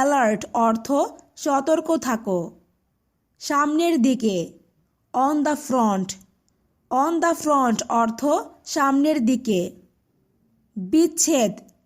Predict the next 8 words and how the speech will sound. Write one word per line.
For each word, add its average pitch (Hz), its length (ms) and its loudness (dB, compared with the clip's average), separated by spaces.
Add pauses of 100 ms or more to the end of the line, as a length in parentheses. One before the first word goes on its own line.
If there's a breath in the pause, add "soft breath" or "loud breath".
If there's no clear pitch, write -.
(340)
Break 277 380 0 (180)
up। 190 120 -6 (680)
Break 294 380 0 (140)
up 226 120 0 (160)
অর্থ 226 320 -2 (600)
বিচ্ছেদ। 277 580 0 (1400)
সময়ে 330 560 0
সময়ে। 214 500 0